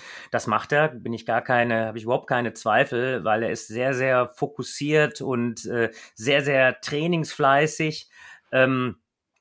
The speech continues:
wie wir auch wirklich eine Generation haben, äh, auch mit dem Beneduda als Beispiel, der sehr, sehr trainingsfleißig ist.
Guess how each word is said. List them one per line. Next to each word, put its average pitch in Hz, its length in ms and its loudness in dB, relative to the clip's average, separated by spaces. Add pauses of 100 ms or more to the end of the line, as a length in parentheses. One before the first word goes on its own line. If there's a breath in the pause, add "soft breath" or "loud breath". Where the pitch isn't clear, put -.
(280)
wie 120 160 -4
wir 131 280 4
auch 135 180 0
wirklich 151 240 -6
eine 123 80 -6
Generation 127 580 -2
haben, 131 440 4
äh, 127 300 -2
auch 127 180 -2
mit 131 80 -4
dem 120 120 -4
Beneduda 120 600 -2
als 113 180 0
Beispiel, 113 420 -2
der 110 200 0
sehr, 117 180 -2
sehr 113 160 0
trainingsfleißig 113 840 -2
ist. - 300 -6